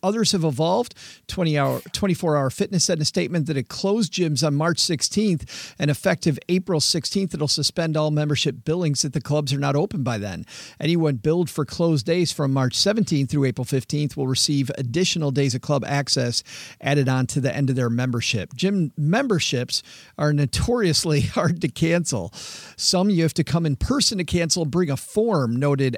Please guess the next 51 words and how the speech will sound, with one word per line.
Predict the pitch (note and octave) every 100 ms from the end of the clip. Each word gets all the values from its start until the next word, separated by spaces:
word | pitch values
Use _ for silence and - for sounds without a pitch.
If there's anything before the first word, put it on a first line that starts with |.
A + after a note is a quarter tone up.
| -
Adam | D3 D#3 C#3+ A2+
Dell, | C#3 C#3 D#3+
head | D#3+ D3+
of | B2+
digital | D3+ D3 C#3
product | - C#3+ -
management | C#3 C#3+ - D#3 -
for | -
Marcus | C3 C#3 D#3 E3 C#3
by | D3 B2+
Goldman | A2+ D3+ D3 B2+
Sachs | - D3 D3 C3 - - - - -
and | C3+
founder | - D#3 D#3 C#3+
of | B2 -
Clarity | - G3 F#3+ D3
Money. | A#2+ A2+ G2
So | - D3+
for | - C#3+
now, | F#3 G3 C#3 C#3 - - -
you | C#3
might | D#3 C#3+
want | D3 B2
to | D3
accept | C3 - - F#3 -
the | C3+
freeze. | B2 - A2+ G#2 G2+ - - - - -
Beware | D3+ E3 D3+
of | C3
simply | - - G3 F3+ C#3+
canceling | - - G3+ G3+ G3+ A3 B3
the | F3
automatic | D3 D3 C#3 C3
payment | C3 D#3 F3 F#3+
through | E3
your | F3
credit | F3+ - C#4 -
card | C#3+ D#3+ D3+
because | F3 - A#3+ G3 D#3 - - - -
you're | - E3+
under | F#3 D#3
a | C3+
contract. | - - G#3+ G3+ D3+ C3+ C3+
The | D#3
gym | C3 E3+ E3
could | - C4 -
send | G3+ D#3+
your | D3+
account | C#3 D3+ D3+ C3+
to |
collections, | D3 C3 D#3+ F#3 D3 B2 B2